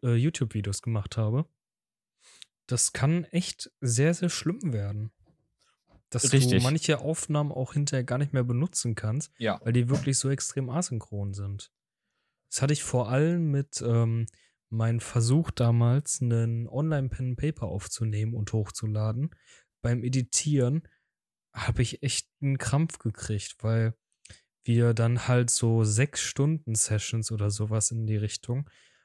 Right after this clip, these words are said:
Speaker 1: und am Stück aufgenommen haben und am Ende
Speaker 2: Mhm.
Speaker 1: einfach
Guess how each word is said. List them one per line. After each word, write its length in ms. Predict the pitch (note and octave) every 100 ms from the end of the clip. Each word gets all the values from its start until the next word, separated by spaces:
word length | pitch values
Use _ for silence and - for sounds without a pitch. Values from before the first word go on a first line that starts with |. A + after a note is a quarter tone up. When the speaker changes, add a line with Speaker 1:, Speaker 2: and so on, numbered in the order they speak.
| -
Speaker 1:
und 180 | B2+
am 160 | B2 A#2
Stück 340 | - - D3+
aufgenommen 720 | - C3 - A#2+ A2 G#2 G2+ -
haben 400 | G#2+ G#2+ C3 - _ _ _ _ _ _ -
und 160 | A#2
am 160 | A#2 A#2
Ende 480 | - D3+ C#3 B2 D3 _ _ _
Speaker 2:
Mhm. 80 | A2+
Speaker 1:
einfach 500 | A#2 G#2+ A#2+ A#2+ -